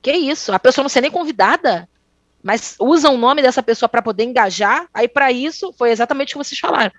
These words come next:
pra isso serve, na hora de mostrar o seu antirracismo na prática ali, fazer acontecer, não consegue. "Ai, a gente não sabe como fazer."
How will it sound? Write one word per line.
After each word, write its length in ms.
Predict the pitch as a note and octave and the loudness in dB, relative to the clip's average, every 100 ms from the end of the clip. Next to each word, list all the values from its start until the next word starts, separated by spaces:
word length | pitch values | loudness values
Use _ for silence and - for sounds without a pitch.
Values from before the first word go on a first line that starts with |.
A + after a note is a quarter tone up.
| _ _ | _ _
pra 180 | - C#4+ | 4 6
isso 280 | C#4+ D#4 G4 | 6 2 0
serve, 480 | - C4+ F3+ F#3 F3+ | 2 4 4 2 0
na 200 | A#3 A#3+ | 4 6
hora 200 | B3 A#3+ | 6 2
de 80 | B3+ | 2
mostrar 320 | B3+ - A3+ | 0 2 0
o 60 | |
seu 200 | A#3 B3 | 0 -2
antirracismo 560 | A#3+ A3 A3 A3+ A3 G#3+ | -2 0 0 0 -6 -2
na 120 | A3+ | -2
prática 500 | - - A3+ A3 - | 0 2 2 2 -2
ali, 140 | A3 A3+ | -4 -2
fazer 260 | A3+ G#3+ | -2 -2
acontecer, 680 | A3+ A#3+ A#3+ A#3+ - B3 D4 - _ | -2 -2 -4 -2 4 4 4 -4 _
não 140 | C4 | -8
consegue. 400 | D#4 F#4+ - C#4 | -2 0 2 2
"Ai, 160 | D4 F4 | 2 0
a 40 | |
gente 260 | E4 E4 - | -2 -6 -8
não 120 | F4 | -8
sabe 420 | F#4 - E4 E4 | -8 -4 -2 -2
como 240 | - E4 E4 | 0 0 0
fazer." 560 | - E4+ C4+ D4 C#4+ | 2 2 2 2 2